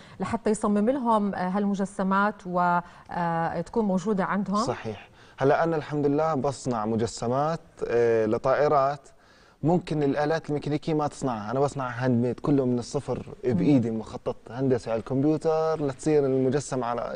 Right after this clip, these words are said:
Speaker 2: يحاكي يعني التحفة
Speaker 1: الواقع.
Speaker 2: الفنية، بالضبط،
Speaker 1: <laughs> يعني،
Speaker 2: الواقع.
Speaker 1: تمام.
Speaker 2: ف-، فهلأ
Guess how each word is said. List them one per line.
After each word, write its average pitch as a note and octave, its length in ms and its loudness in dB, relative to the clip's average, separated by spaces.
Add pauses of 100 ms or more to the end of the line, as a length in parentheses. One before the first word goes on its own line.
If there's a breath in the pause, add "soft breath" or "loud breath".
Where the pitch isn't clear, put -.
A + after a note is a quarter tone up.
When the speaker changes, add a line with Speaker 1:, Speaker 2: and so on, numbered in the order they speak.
Speaker 2:
يحاكي B2+ 520 -2 (520 loud breath)
يعني A#2 320 2
التحفة B2 220 2
Speaker 1:
الواقع. A3 300 4
Speaker 2:
الفنية، B2+ 440 0
بالضبط، C3 420 4
Speaker 1:
<laughs> - 60 -4
يعني، - 20 2
Speaker 2:
الواقع. C#3 500 2
Speaker 1:
تمام. G3 420 -4
Speaker 2:
ف-، F3+ 200 -4 (400)
فهلأ F3 500 4